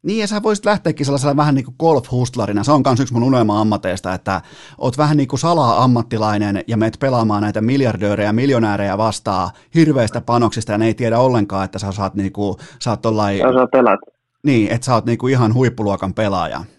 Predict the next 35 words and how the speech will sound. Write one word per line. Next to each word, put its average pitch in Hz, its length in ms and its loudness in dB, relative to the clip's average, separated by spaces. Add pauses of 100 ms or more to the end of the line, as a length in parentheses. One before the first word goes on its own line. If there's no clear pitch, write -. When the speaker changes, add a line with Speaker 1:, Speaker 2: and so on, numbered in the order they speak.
(340)
Speaker 1:
Mut 123 100 -2
se 151 80 0
ei, 143 60 0 (180)
Speaker 2:
Mm, 160 60 6
Speaker 1:
se, 151 100 6
Speaker 2:
mm. 113 80 2 (240)
Speaker 1:
se 127 100 0
ei 160 100 0
kyllä 170 140 0
oikein 160 240 0
someaikata-, 123 1120 0
niinku, 117 480 -2
aikakaudella 113 680 -2
ja 104 60 -2
tällaisella, 110 440 -2
niinku, 104 280 -2
taustatyön 110 680 -2
aikakaudella, 98 760 -2 (300)
se 139 100 -4
ei 120 80 0
varmaan 120 380 2
toimisi, 117 420 0
mutta 101 520 -2 (300)
sut 135 300 -6
heitettynä 131 520 -2
johonkin, 120 400 0
niinku, 107 460 0 (460)
N 131 120 2
B - 20 0 (140)
A-piireihin 107 560 -2
kaksikymmentä 117 360 -4
vuotta 104 280 -4
sitten, 98 360 -4
niin, 98 200 -2
niin 95 280 -6